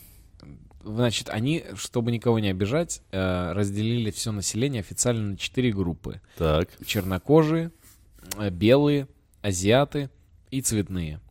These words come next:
Speaker 1: Э, в последнюю группу входили люди смешанного происхождения, чьими предками были и представители койсанских народов,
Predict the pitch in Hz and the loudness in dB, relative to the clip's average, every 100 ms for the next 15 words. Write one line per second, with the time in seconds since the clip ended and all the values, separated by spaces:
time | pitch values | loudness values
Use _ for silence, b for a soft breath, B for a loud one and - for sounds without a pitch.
0 | _ _ _ b b b - 101 - 113 | _ _ _ b b b -8 -8 0 2
1 | - 170 156 135 135 127 113 - 104 120 | 6 4 4 4 4 2 -2 -2 0 2
2 | 110 127 113 - 117 110 113 104 98 101 | 2 2 0 -2 0 0 0 -4 -2 -4
3 | - 107 92 87 78 80 87 98 90 82 | -2 -4 -4 -4 -6 -8 -8 -6 -6 -2
4 | 107 107 95 90 87 101 92 - b b | -2 -2 -6 -6 0 2 0 -2 b b
5 | _ 120 104 113 - 113 110 104 98 95 | _ -2 4 4 4 2 2 0 2 0
6 | - - 98 - 113 123 - 127 131 127 | 0 -4 -2 0 0 -2 -4 -6 -4 0
7 | 127 127 123 - | 2 2 -2 -6